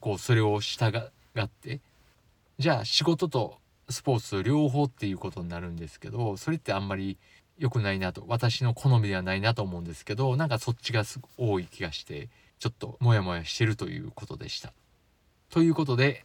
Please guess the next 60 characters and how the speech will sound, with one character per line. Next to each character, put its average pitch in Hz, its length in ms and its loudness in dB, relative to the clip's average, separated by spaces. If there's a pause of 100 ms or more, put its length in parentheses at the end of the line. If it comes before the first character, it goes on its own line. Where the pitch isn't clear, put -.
今 147 200 4
週 123 120 0
の 101 120 0
テ 98 120 -6
ー 92 60 -6
マ、 92 180 -8 (320)
車 170 300 8
の 160 160 6
乗 143 140 6
り 147 100 8
心 135 240 4
地 - 140 -2
と 135 100 -2
は 107 100 2
何 98 240 0
か - 140 -10 (360)
と 139 100 4
い 131 60 8
う 123 60 4
こ 123 120 4
と 113 100 2
に 101 100 -2
つ - 120 -6
い 107 40 -2
て 131 120 2
お 113 100 0
話 98 320 -2
を 87 80 -4
し - 80 -10
て 92 80 -8
い 92 60 -12
き 87 140 -16
ま 95 140 -4
す。 - 240 -14 (560)
乗 139 100 8
り 175 120 10
心 160 220 6
地 165 120 0
が 151 100 8
い 110 160 2
い 95 40 -6
車、 110 300 2
悪 127 220 6
い 110 60 2
車 92 280 -2
っ 87 40 -8
て - 180 -8
い 92 40 -2
う 87 40 -6
の 87 80 -6
が 85 100 -4
あ 87 60 -4
る 95 100 -6
と 95 80 -8
思 85 180 -6
い 85 60 -8
ま 82 140 -12
す - 100 -20
け 87 120 -14
ど、 101 300 -2